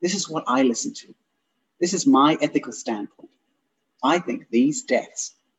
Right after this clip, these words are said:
are not worth this suffering, or I think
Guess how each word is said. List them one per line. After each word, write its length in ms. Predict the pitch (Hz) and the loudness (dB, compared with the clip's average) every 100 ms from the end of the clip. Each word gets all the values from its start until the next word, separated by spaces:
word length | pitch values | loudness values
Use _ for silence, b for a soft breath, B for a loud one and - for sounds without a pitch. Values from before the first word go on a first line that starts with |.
| - | -12
are 120 | 92 | -8
not 360 | 101 104 120 - | -4 -2 -2 -4
worth 420 | 110 101 80 - _ _ _ _ _ _ _ _ _ _ | -2 -2 -2 -10 _ _ _ _ _ _ _ _ _ _
this 200 | - 277 - | -2 -2 -4
suffering, 340 | - - - _ _ - | -8 -14 -20 _ _ -12
or 140 | 254 - | -10 -2
I 200 | - 175 | 0 0
think 300 | - 190 - | -2 -6 -6